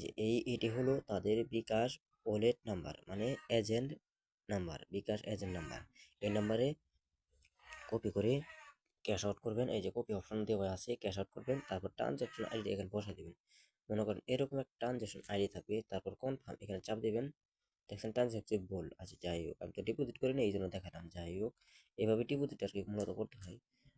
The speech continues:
তারপর মনে করেন ডিপোজিট করার কমপ্লিট হলে এই যে কমপ্লিট ডিপোজিট এখানে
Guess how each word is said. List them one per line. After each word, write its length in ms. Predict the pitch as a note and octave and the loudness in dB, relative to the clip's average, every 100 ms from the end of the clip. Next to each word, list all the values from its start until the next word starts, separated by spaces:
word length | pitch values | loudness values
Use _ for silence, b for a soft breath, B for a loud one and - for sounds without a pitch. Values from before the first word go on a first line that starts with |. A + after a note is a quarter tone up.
| - | -4
তারপর 320 | G2 F#2+ G2 G2 | -2 -2 -2 0
মনে 120 | G2+ G2 | 0 0
করেন 160 | G#2+ G#2+ | 0 0
ডিপোজিট 260 | A2 A2 - | 0 -2 0
করার 180 | A#2 A#2+ - - | 0 0 -4 -8
কমপ্লিট 280 | A#2 B2+ A#2+ | -6 -2 -2
হলে 160 | C3+ C#3+ G#2+ | 2 4 6
এই 60 | F#2+ | 4
যে 60 | F#2+ | 0
কমপ্লিট 300 | A#2 A2 G#2 - | -4 -4 -4 -8
ডিপোজিট 220 | A2+ G#2 G2+ | -8 -6 -6
এখানে 140 | G2+ | -6